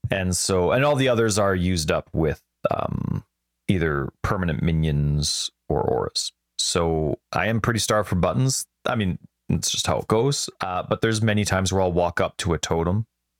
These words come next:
I think I'm channeling, and then I just <laughs> realize I'm just like, "Skeleton, skeleton, skeleton, skeleton, skeleton."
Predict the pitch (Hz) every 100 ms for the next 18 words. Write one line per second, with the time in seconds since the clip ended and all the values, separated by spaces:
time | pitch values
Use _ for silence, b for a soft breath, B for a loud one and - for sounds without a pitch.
0 | _ - 135 _ _ 110 107 104 98 -
1 | 90 92 104 123 139 104 98 98 104 95
2 | - 101 110 - 147 - - 156 156 147
3 | 156 139 - B - 370 320 180 - 359
4 | - 190 403 320 220 - 359 240 226 381
5 | 311 226